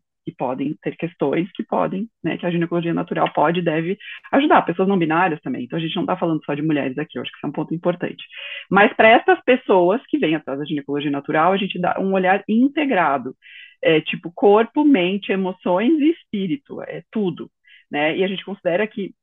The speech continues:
a história dessa pessoa impacta no que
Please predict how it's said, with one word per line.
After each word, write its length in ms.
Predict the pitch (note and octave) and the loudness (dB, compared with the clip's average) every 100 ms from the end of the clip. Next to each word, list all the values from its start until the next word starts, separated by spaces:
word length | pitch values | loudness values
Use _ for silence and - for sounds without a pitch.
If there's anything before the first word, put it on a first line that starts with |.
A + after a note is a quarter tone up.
| _ | _
a 120 | - F3+ | 0 0
história 600 | F3 - G3 A#3 F#4 D4+ | 0 4 8 8 8 6
dessa 240 | D#3+ - | 2 -2
pessoa 720 | - F3 - D#3+ D#3 F3+ G3 - _ _ _ _ _ _ | -4 -4 0 2 4 4 2 -4 _ _ _ _ _ _
impacta 760 | A3+ B3 - G3+ G#3+ - D4+ E4+ _ _ _ _ _ _ _ _ - | 2 4 6 6 4 0 0 0 _ _ _ _ _ _ _ _ 0
no 220 | G#3+ A#3 | 2 2
que 380 | - C4+ C#4 | 6 8 8